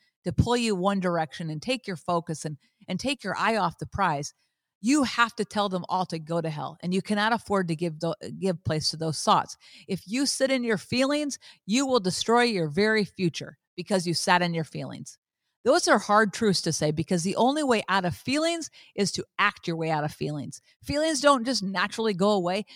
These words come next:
You have to act your way out of feelings. You have to do something. You have to do something. It's the only way out of feeling those ways. So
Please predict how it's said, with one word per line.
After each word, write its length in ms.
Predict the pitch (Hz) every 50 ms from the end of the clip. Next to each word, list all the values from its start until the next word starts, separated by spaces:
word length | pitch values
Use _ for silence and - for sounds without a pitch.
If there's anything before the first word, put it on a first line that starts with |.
| - _
You 120 | - 240 220
have 240 | 185 233 247 214 -
to 100 | - - - _ - 208
act 260 | 220 226 - - -
your 80 | 175
way 160 | 165 165 156 147
out 120 | 147 147
of 80 | 156 -
feelings. 300 | - 160 160 156 156 -
You 160 | - 220 254 247
have 160 | 254 247 226
to 100 | 220 190
do 300 | 170 151 147 208 226 208
something. 480 | - - - 160 143 135 - 135 127 - _ _ _ _ _ -
You 240 | 208 226 226 214 208 - _
have 300 | - - 226 233 240 226 - _ - -
to 220 | 233 226 220 214
do 300 | 180 156 151 196 214 208
something. 520 | 190 - - - 220 220 185 - 160 139 - _ 202 _
It's 220 | - 190 - - -
the 180 | 185 175 - - -
only 360 | 202 226 233 233 240 247 247
way 300 | 226 208 196 185 190 - -
out 220 | 170 170 175 - -
of 120 | 175 170 -
feeling 420 | - - 202 190 180 170 160 160
those 260 | 156 160 160 160 147 -
ways. 320 | 160 151 120 123 - - _ _ _ _ _ _ _ _ _ _ _ _ - - _ -
So 320 | - - 233 202 156 -